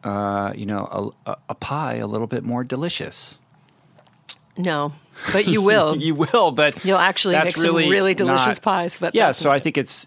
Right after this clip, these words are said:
Speaker 1: it's, you know, that's the heart and the core of the book, right? It's,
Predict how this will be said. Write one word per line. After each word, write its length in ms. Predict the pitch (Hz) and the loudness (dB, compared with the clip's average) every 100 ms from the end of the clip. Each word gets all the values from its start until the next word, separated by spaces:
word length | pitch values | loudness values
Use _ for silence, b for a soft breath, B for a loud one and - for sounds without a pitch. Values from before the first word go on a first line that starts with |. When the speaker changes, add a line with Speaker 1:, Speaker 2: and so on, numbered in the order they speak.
| - | -10
Speaker 1:
it's, 320 | 113 - - - _ - - | -10 -10 -12 -16 _ -20 -20
you 460 | - - - 135 123 | -20 -20 -14 -6 -2
know, 100 | 113 | 2
that's 280 | 135 120 | 0 0
the 100 | - | -2
heart 260 | 107 107 90 | -2 -2 -2
and 80 | 92 | -8
the 40 | |
core 240 | - 104 92 | -8 -6 -6
of 80 | 90 | -8
the 80 | |
book, 360 | 92 - - - | -8 -8 -8 -8
right? 300 | - 50 - - | -6 -6 -8 -10
It's, 320 | - - | -10 -10